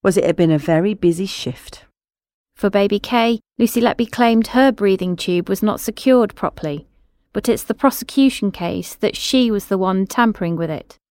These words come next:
Speaker 2: She died a few days later after being moved to another hospital.
Speaker 1: In the case of baby L, who also survived being poisoned with insulin, he said Lucy Letby could point to no shortcomings.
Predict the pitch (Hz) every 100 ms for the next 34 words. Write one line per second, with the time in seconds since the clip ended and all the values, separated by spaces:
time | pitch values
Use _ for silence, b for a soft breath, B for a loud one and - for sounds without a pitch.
0 | _ _ - 226 240 220 208 202 220 220
1 | 208 208 214 208 - 185 180 180 - 190
2 | 190 190 202 196 180 - 190 190 190 180
3 | - 175 175 165 _ _ _ _ _ _
4 | _ - 233 208 190 185 180 170 170 170
5 | 175 190 175 180 208 - 262 320 190 165
6 | 160 160 151 147 160 151 - 160 151 -
7 | 156 151 - 214 214 151 147 160 226 233
8 | 220 208 226 - 220 214 - 220 220 -
9 | 220 220 - - 220 226 226 170 160 165
10 | - - 175 - 151 139 127 -